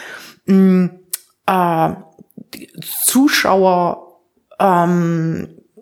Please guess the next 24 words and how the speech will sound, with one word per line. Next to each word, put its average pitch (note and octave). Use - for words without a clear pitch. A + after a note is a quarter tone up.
wie F#3
heißt F#3
es, -
klatschen F#3+
oder E3+
sonst F3
was F#3
ein-, E3+
d-, D3
dort F3
reingespielt E3
wird. E3
Also E3+
das -
umzusetzen A#3
ist F#3+
aufwendiger G#3
als -
einfach F#3+
nur G#3
in A3+
Anführungszeichen F#3
ein F3+
Livestream. A3+